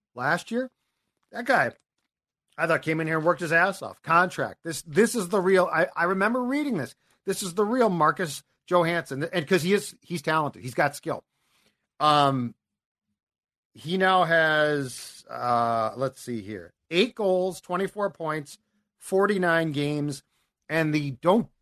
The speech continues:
give a damn factor on a nightly basis is way too high. I just,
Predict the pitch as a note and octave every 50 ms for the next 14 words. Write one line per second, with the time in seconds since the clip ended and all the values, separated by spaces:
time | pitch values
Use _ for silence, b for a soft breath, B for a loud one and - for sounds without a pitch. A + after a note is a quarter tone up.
0 | _ _ - F3 E3+ F#3 E3 D3+ F3+ F3+ F#3 F#3 E3+ - - F3+ F3 F3 - -
1 | F#3+ E3+ D3+ C#3 B2+ B2 C3 D3 D3+ D3+ E3+ D#3 C3 C3 C3 C#3+ C3+ - F#3 D#3
2 | C#3+ - - - - _ _ _ _ _ _ _ _ C#3+ C3+ A#2 A#2+ B2 D3 D3+
3 | C#3+ C3+ - C3+ A#2 G2 G2+ F#2+ D#2 D2 - _ _ _ _ _ _ _ _ _
4 | _ _ _ _ _ _ _ - C#3 D3+ D#3+ D#3+ C#3 B2 C3+ A#2 G#2+ - -